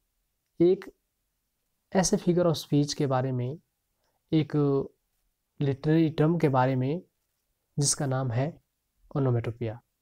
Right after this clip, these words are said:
अर्थानुकरण। तो मैं सिंपल शब्दों में आपको बता दूं, क्योंकि सुनने में ये टर्म काफ़ी कॉम्प्लिकेटेड, काफ़ी डिफ़िकल्ट लगेगी,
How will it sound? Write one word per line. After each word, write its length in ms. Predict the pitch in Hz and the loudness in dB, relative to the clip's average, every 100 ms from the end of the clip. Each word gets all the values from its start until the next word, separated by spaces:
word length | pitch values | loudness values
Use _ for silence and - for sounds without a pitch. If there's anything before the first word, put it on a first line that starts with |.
| _ _ _ _ _ _ _ - | _ _ _ _ _ _ _ -4
अर्थानुकरण। 680 | 151 - 147 135 131 120 117 - _ _ _ _ _ _ _ _ _ _ _ _ _ _ | -2 0 0 0 -2 -4 -8 -14 _ _ _ _ _ _ _ _ _ _ _ _ _ _
तो 320 | 180 185 196 _ _ _ _ _ _ | 2 2 0 _ _ _ _ _ _
मैं 500 | 170 165 160 147 139 | 0 2 2 2 0
सिंपल 400 | 123 151 151 190 | 0 0 2 0
शब्दों 320 | 175 156 151 | 0 0 2
में 100 | 156 | 2
आपको 200 | 135 131 | 2 0
बता 260 | 135 131 135 | -2 -2 -2
दूं, 300 | 127 123 147 - _ _ _ _ _ _ _ _ _ _ - | 0 -2 -4 -12 _ _ _ _ _ _ _ _ _ _ -2
क्योंकि 200 | 139 151 | 0 0
सुनने 320 | - 147 151 | 0 2 2
में 100 | 147 | 2
ये 60 | 135 | 0
टर्म 160 | 135 | -2
काफ़ी 460 | 131 131 - 131 - _ _ _ _ - | -2 -2 0 -2 -2 _ _ _ _ -8
कॉम्प्लिकेटेड, 640 | 131 123 143 143 131 143 | -6 -4 -4 -4 -4 -4
काफ़ी 480 | 147 131 143 131 - _ 127 | -4 -4 -4 -4 -8 _ -6
डिफ़िकल्ट 420 | 120 - 135 127 | -6 -6 -8 -4
लगेगी, 420 | 131 127 127 151 | -2 0 -2 -4